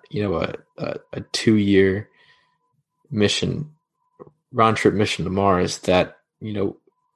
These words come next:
yes, spend a few thousand dollars to, like, develop your skills and knowledge, or, you know, you, you, you jump out there, even, even though there, there will likely be, you know, these, um, uh,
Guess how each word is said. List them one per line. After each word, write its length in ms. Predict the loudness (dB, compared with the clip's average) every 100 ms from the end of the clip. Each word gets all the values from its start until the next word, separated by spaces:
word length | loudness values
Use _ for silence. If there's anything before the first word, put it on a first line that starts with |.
| _ _ _ _
yes, 400 | -2 4 4 4 -2
spend 600 | -6 -4 0 2 2 -2
a 40 |
few 200 | 0 0
thousand 480 | 2 4 4 0 0
dollars 500 | 4 4 4 0 -4
to, 220 | 0 2
like, 260 | 2 0 2
develop 400 | 4 6 4 2
your 120 | -2
skills 440 | -2 2 2 2
and 160 | 0 0
knowledge, 480 | 0 0 0 -4 -4
or, 60 |
you 100 | -4
know, 140 | -4 -6 -10
you, 220 | -14 -16 _ -20 -20 _
you, 140 | -14 -14 -14
you 180 | -16 -18 _ _
jump 220 | -2 4
out 200 | 4 4
there, 120 | 4
even, 280 | 4 2 -6 -18 -20 0
even 240 | 2 4 4
though 160 | 4
there, 240 | 4 4 4
there 380 | 4 4 4
will 200 | 2 0
likely 420 | 2 2 2 -2 -2
be, 200 | 0 0
you 280 | -2 -2
know, 140 | -2 -2
these, 300 | -4 -4 -4
um, 420 | -4 -4 -6 -10 _ _ -20 -20 _ _ _ _ _ _ _ _ _ _ -4
uh, 320 | -2 -2